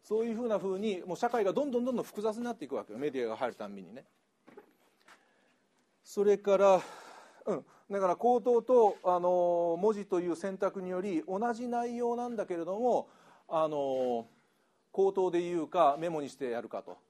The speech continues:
俺、複雑なことだったら、もうメモにして渡す。す-、えっと、この三つのことをお願いねって言って、一なんとかする、二なんとかする、三なんとかするって、これで渡す。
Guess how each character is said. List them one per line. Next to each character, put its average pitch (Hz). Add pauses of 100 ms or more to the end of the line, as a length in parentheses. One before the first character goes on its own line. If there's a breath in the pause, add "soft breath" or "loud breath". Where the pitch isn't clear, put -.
(100)
俺、 214
複 -
雑 262
な 285
こ 269
と 269
だ 220
っ 147
た 147
ら、 127 (140)
も 165
う 147
メ 165
モ 208
に 160
し -
て -
渡 101
す。 95 (560 soft breath)
す-、 208
え 151
っ -
と、 127 (220)
こ 170
の 165
三 175
つ -
の 220
こ 156
と 139
を 127
お 147
願 131
い 120
ね 131
っ -
て 120
言 -
っ -
て、 117
一 143
な 131
ん 127
と 117
か 110
す 113
る、 107
二 135
な 123
ん 117
と 107
か 101
す 117
る、 104
三 123
な 117
ん 113
と 101
か 95
す -
る 92
っ -
て、 -
こ 156
れ 147
で 131
渡 113
す。 -